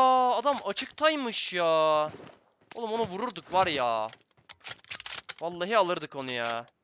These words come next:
Oğlum, bunlar niye ayı çağırdı ki oraya? Ben onu anlamadım. Manyak mısınız oğlum siz? Kendinize,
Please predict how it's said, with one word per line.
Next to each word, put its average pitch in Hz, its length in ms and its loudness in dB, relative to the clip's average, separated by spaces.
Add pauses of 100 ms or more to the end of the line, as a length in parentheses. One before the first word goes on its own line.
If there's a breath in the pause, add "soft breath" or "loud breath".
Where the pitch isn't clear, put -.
(160)
Oğlum, 170 100 -14
bunlar 190 220 2
niye 175 160 0
ayı 220 160 0
çağırdı 143 360 -6
ki - 120 -14
oraya? 127 180 -4
Ben 135 100 -2
onu 143 100 -2
anlamadım. 120 500 -4 (540)
Manyak 170 360 -4
mısınız 139 320 -16
oğlum 170 180 -8
siz? - 360 -20 (520)
Kendinize, 165 640 -6